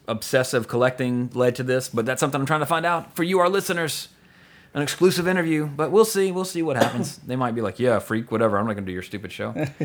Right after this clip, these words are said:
Speaker 2: <laughs>
Speaker 1: But joke's on him. It's not stupid,
Speaker 2: <laughs>
Speaker 1: I guess.
Speaker 2: I
Speaker 1: But
Speaker 2: guess.
Speaker 1: <laughs> anyway,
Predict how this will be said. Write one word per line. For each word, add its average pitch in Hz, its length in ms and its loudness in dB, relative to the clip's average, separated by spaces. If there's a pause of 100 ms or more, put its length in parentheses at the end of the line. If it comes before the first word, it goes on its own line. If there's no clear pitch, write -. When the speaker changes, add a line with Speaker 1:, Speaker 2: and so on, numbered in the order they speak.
(160)
Speaker 2:
<laughs> - 320 -20
Speaker 1:
But - 200 -6 (300)
joke's 156 320 4
on 190 180 10
him. 185 360 6
It's 135 120 -6
not 185 220 2
stupid, 185 520 2 (300)
Speaker 2:
<laughs> - 800 -4
Speaker 1:
I 117 160 -2 (140)
guess. 131 480 -2 (320)
Speaker 2:
I 113 80 -4
Speaker 1:
But 143 200 0
Speaker 2:
guess. - 280 -6 (140)
Speaker 1:
<laughs> - 100 -10
anyway, 113 420 2